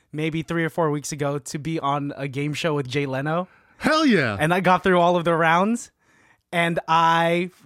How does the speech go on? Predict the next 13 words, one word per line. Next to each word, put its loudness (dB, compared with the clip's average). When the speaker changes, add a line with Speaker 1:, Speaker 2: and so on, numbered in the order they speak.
Speaker 1:
last 2
week, 0
I 2
couldn't -2
record 0
because -2
I -2
had -2
to -12
go -2
to -2
L -2
A. -4